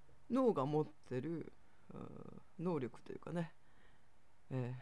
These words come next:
ー、パワーを全部、全部発揮すると、莫大なエネルギーが必要。なので、セーブしてるんですよね、脳みそって。うん。なので、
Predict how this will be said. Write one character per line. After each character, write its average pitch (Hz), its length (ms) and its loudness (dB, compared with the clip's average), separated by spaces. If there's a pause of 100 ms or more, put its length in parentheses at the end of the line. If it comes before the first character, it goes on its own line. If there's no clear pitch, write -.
(160)
ー、 - 20 -8
パ 151 140 -2
ワ 135 180 -2
ー - 40 -8
を 127 280 -2 (240)
全 269 360 4
部、 - 220 0 (760)
全 415 420 4
部 151 140 6
発 180 240 2 (100)
揮 170 100 -6
す - 180 -6
る 143 160 -4 (300)
と、 - 280 0 (840)
莫 220 320 8
大 320 200 4
な 311 100 4
エ 254 80 4
ネ 262 160 4
ル 262 140 2
ギ - 220 -2
ー - 40 -10
が 156 60 -4
必 - 320 -4
要。 156 220 0 (880)
な 269 140 8
の 214 140 10
で、 202 220 10
セ 214 200 12
ー 170 100 12
ブ 139 100 0
し - 80 -6
て 135 120 0
る 123 100 0
ん - 60 -8 (440)
で 110 80 4
す - 100 -2
よ - 60 2
ね、 196 140 6
脳 135 160 4
み 127 80 0
そ - 120 -6
っ - 40 -8
て。 - 240 -8 (1500)
う 131 40 -2
ん。 131 220 0 (440)
な 202 140 4
の 156 120 6
で、 113 100 0